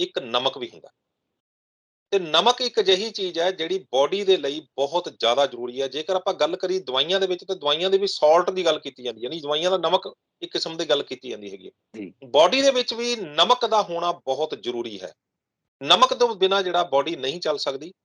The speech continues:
Speaker 1: ਤੇ ਜੇਕਰ ਤੁਸੀਂ ਗੱਲ ਕਰੋ ਤਾਂ ਜਿਹੜੀ ਬਾਡੀ ਬਾਹਰ ਕੱਢਦੀ ਹੈ ਚੀਜ਼ਾਂ, ਉਹ ਵੀ ਨਮਕ ਦੇ ਰੂਪ ਦੇ ਵਿੱਚ ਵੀ ਕਈ ਚੀਜ਼ਾਂ ਬਾਹਰ ਕੱਢ ਦਿੰਦੀ ਹੈ। ਜੇ ਤੁਸੀਂ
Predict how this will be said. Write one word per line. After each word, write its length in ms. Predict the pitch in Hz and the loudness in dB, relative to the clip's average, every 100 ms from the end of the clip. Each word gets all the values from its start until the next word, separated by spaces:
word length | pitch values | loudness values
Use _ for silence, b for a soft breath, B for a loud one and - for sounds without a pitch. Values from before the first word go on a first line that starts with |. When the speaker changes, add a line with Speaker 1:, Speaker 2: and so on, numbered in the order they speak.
| _ _ _ - | _ _ _ -8
Speaker 1:
ਤੇ 80 | 156 | -8
ਜੇਕਰ 300 | 143 170 196 | -4 -4 -4
ਤੁਸੀਂ 280 | 190 175 190 | -4 -6 0
ਗੱਲ 220 | 147 185 | 2 2
ਕਰੋ 380 | 185 170 180 190 _ _ - | 0 0 -2 -6 _ _ -8
ਤਾਂ 80 | 165 | -4
ਜਿਹੜੀ 220 | 165 190 | 0 -2
ਬਾਡੀ 440 | 120 131 170 185 - | 2 2 2 -4 4
ਬਾਹਰ 220 | 233 240 | 6 6
ਕੱਢਦੀ 360 | 220 196 208 | 2 -2 0
ਹੈ 60 | 196 | 0
ਚੀਜ਼ਾਂ, 380 | 185 143 165 180 - | 0 -4 -4 -4 -6
ਉਹ 100 | 190 | -8
ਵੀ 120 | 214 196 | -6 -4
ਨਮਕ 340 | 143 156 175 | -2 -2 -2
ਦੇ 100 | 170 | -6
ਰੂਪ 220 | 147 143 | -8 -6
ਦੇ 80 | 143 | -6
ਵਿੱਚ 200 | 135 139 | -6 -12
ਵੀ 80 | 139 | -10
ਕਈ 180 | 127 123 | -8 -8
ਚੀਜ਼ਾਂ 300 | 123 131 117 | -8 -6 -2
ਬਾਹਰ 180 | 123 | -2
ਕੱਢ 160 | 123 123 | -2 -6
ਦਿੰਦੀ 260 | 123 117 139 | -6 -4 -4
ਹੈ। 80 | |
ਜੇ 160 | 143 135 | 0 0
ਤੁਸੀਂ 240 | 135 139 | 0 -8